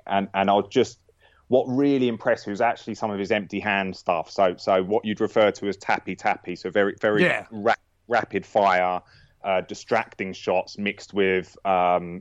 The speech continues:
Speaker 1: elbows, Panatukan, sort of, um, uh,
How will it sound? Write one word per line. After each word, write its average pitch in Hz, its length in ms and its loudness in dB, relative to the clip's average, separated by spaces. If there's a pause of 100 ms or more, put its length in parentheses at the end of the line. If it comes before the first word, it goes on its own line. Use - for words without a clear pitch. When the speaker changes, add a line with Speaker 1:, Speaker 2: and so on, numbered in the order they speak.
Speaker 1:
elbows, 95 600 4
Panatukan, 92 880 -4
sort 90 260 -4
of, - 260 -6
um, 87 580 0 (960)
uh, 85 460 2